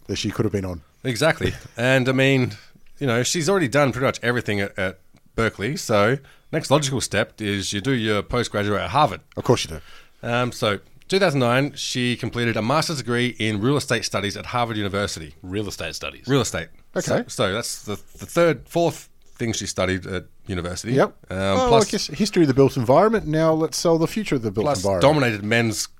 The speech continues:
Speaker 2: coxswain rowing.
Speaker 1: <laughs> Yes.
Speaker 2: Um, I thought I was the only one that had an intergender championship to my name.
Speaker 1: Oh, there's, there's many out there.
Speaker 3: Smaller cocks is better.
Speaker 2: Yeah, and
Speaker 3: In
Speaker 2: Andy
Speaker 3: this
Speaker 2: Kaufman.
Speaker 3: instance.
Speaker 2: I thought it was me, Andy Kaufman. Now Elizabeth Sweeney, apparently.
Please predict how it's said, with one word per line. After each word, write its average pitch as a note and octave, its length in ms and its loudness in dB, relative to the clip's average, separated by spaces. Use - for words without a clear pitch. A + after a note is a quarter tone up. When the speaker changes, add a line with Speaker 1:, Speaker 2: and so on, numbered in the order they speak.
Speaker 2:
coxswain A2 640 -2
rowing. A#2 340 6
Speaker 1:
<laughs> - 120 -12
Yes. G#2+ 420 4
Speaker 2:
Um, G#2 160 0
I - 40 -12
thought B2+ 120 0
I B2 40 4
was B2+ 120 6
the C3 60 2
only A2 100 2
one G#2 120 4
that G2+ 140 0
had G2+ 240 2
an F#2+ 200 2
intergender G#2 760 0
championship G#2+ 440 -2
to G#2 60 -4
my G#2 80 0
name. C3+ 280 0
Speaker 1:
Oh, A2+ 100 0
there's, E3+ 200 0
there's E3 260 -2
many D3+ 240 2
out C#3+ 100 -2
there. A#2+ 120 -2
Speaker 3:
Smaller E3 300 -2
cocks - 440 -6
is G#2 140 -10
better. B2 360 -8
Speaker 2:
Yeah, A2+ 220 -2
and G2 260 -6
Speaker 3:
In A#2 80 -6
Speaker 2:
Andy A#2 100 2
Speaker 3:
this G#2 120 -2
Speaker 2:
Kaufman. A2+ 380 2
Speaker 3:
instance. D#3 140 -10
Speaker 2:
I - 40 -18
thought A2 100 -4
it - 20 2
was F#2+ 100 -2
me, A2 160 0
Andy G#2 120 0
Kaufman. G#2+ 420 -2
Now G#2 180 0
Elizabeth F#2+ 240 -6
Sweeney, F#2+ 320 -4
apparently. G2 340 -8